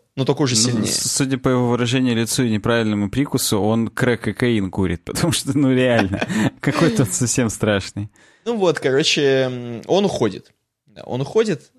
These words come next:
Speaker 1: Э, Сатья, короче, супер рад. Причём, я так понимаю, это GitHub уговорили Microsoft себя купить, потому что там именно так написано, что они согласились. То есть Microsoft согласились купить GitHub. Они как бы продались,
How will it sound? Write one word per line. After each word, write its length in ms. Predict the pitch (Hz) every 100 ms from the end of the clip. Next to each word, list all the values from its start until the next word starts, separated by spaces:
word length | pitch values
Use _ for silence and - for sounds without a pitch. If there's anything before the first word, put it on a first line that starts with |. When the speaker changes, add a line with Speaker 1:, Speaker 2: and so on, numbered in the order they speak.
| -
Speaker 1:
Э, 420 | 123 113 110 87 -
Сатья, 500 | - - 147 220 226
короче, 260 | 165 165
супер 340 | - 190 156 135
рад. 260 | 156 226
Причём, 460 | - 156 226 208 196 -
я 200 | 151 202
так 180 | 208 -
понимаю, 420 | 185 185 196 185
это 640 | - 180 190 170 160 147 -
GitHub 460 | 143 139 - 190 -
уговорили 680 | 151 139 139 151 156 139 101
Microsoft 580 | 98 87 110 - - -
себя 240 | 104 98
купить, 400 | - - 165 -
потому 260 | 90 95 104
что 180 | -
там 220 | - 127 127
именно 280 | 139 131 120
так 180 | 127
написано, 300 | 135 170 -
что 180 | 135 -
они 160 | 123 135
согласились. 640 | - 139 143 139 156 113
То 40 | 120
есть 60 |
Microsoft 380 | 143 185 180 139
согласились 640 | - 135 143 - 151 110
купить 280 | - 104 104
GitHub. 340 | - - 80 - - - -
Они 180 | 131 165
как 120 | 180
бы 100 | 156 151
продались, 640 | 151 143 156 127 - -